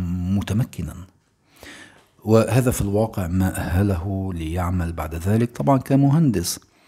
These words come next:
تحديدًا في قطاع السكة الحديدية في لندن. أيضًا من المهم أن نذكر أنه في هذه الفترة، آه،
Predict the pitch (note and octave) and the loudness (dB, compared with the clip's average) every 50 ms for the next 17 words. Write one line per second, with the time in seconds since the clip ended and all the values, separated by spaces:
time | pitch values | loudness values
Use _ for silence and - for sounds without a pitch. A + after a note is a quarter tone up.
0 | _ _ _ _ _ _ _ _ _ - F#2 - G2+ G2+ A2 G2+ G2+ G2 F2+ - | _ _ _ _ _ _ _ _ _ -8 -6 -2 2 2 4 4 4 2 0 0
1 | - G2 F#2 F#2 F#2 F2+ - - F#2 - - G2 G2 F#2+ - - - F#2 - - | -2 -2 0 -2 -2 -4 -6 -10 -10 -6 -4 -2 -2 -2 -4 -8 -10 -10 -8 -6
2 | - - - _ - - F#2+ F2 - F2+ F2+ F2 F2 E2+ E2 D#2+ D2+ - - G#2 | -8 -8 -10 _ -8 -6 -4 -4 -4 -4 -4 -4 -4 -4 -4 -6 -6 -4 -2 -2
3 | G2 F#2+ F2 E2 F#2 F#2+ G2 G2 F#2 F2 D#2 - G#2 G2 E2+ - D#2+ D#2+ E2+ E2+ | 0 0 -2 -2 0 0 2 2 2 0 0 0 -2 -2 -2 -2 -6 -8 -10 -12
4 | - - - - - _ _ _ _ _ _ _ _ _ _ _ _ _ _ _ | -14 -16 -18 -20 -20 _ _ _ _ _ _ _ _ _ _ _ _ _ _ _
5 | _ _ _ _ _ _ _ _ _ _ - - - - - - - - - - | _ _ _ _ _ _ _ _ _ _ -20 -20 -18 -16 -16 -16 -18 -20 -20 -8
6 | - - C3+ A#2+ A#2+ A2+ A2 G#2 G#2 G#2 G2+ F#2+ F#2 G#2+ G2 F2+ G2 G2 G#2 G2+ | 0 4 4 6 6 6 6 6 4 4 2 2 2 0 0 0 -2 -2 -2 -4
7 | - - G2+ - - F#2 F#2+ F#2+ F2 F2 F2 - E2+ E2+ E2+ F#2 F#2+ E2+ E2 E2 | -6 -10 -12 -10 -6 -6 -6 -6 -6 -8 -10 -10 -10 -6 -4 -4 -2 -2 -4 -4
8 | E2+ E2 F2+ G2+ - - G2+ G2 G2+ G2+ - - _ _ _ - - - - - | -2 -2 -2 -2 -2 -2 -4 -4 -4 -6 -8 -14 _ _ _ -20 -20 -20 -20 -20
9 | _ _ _ _ _ _ - - G2+ F#2 F2+ | _ _ _ _ _ _ -10 -8 -6 -6 -8